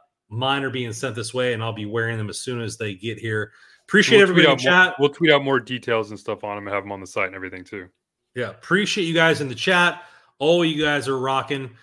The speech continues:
Speaker 1: Don't forget to like before you guys pop out of here and enjoy the rest of your night. Please subscribe. Tell your mom, tell your grandma, tell your girlfriend. Just,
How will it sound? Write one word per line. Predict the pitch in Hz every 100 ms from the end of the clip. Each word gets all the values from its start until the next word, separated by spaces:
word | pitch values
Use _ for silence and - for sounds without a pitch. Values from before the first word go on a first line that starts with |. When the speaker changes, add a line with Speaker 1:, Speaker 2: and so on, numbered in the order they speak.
| _ _
Speaker 1:
Don't | 151 190
forget | 180 160 156 151 -
to | 147 131 131
like | 117 131 143 -
before | 113 139 131
you | 123
guys | 127 117 110 107 _ _ _
pop | - 151 139
out | 143 143
of |
here | 131 139 131
and | 123
enjoy | 107 131
the | 123
rest | 123 123 -
of | 113
your | 104
night. | 120 170 165 - _ - _ _
Please | 175 165
subscribe. | - 127 - 156 156 151 -
Tell | 165
your | 156 135
mom, | 131 131
tell | 113 135
your |
grandma, | 120 123 123 123 123 120 _ _
tell | -
your | 156 139
girlfriend. | 123 131 113 139 131
Just, | 120 -